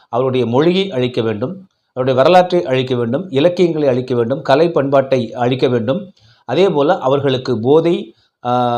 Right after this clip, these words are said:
ம-, மது உள்ளிட்ட இவற்றையெல்லாம் கொடுத்து கொஞ்சம் கொஞ்சமாக அவர்களை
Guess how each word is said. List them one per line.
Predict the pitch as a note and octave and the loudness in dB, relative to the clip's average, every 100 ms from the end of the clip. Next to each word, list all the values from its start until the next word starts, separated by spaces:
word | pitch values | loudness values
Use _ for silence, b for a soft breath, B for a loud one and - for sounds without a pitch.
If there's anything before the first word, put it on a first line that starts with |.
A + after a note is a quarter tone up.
| A#2 | -2
ம-, | A2+ A#2 A2+ A2+ A2 G#2+ | -2 -4 -4 -4 -4 -6
மது | A2+ B2+ D3 G3 G#3+ | -2 0 2 2 0
உள்ளிட்ட | C#3 C#3 C#3 C3+ | 0 0 2 0
இவற்றையெல்லாம் | C3 C3 D#3 D3 E3+ | 0 -2 0 2 2
கொடுத்து | E3+ C#3+ C#3+ | 0 -2 -4
கொஞ்சம் | D3 C3 E3 E3 | -4 -4 -4 -4
கொஞ்சமாக | C#3+ C3 B2+ A#2+ C#3+ - | -2 0 0 2 0 0
அவர்களை | A#2+ A#2 A#2 A2+ G#2 | -4 -2 0 -2 -4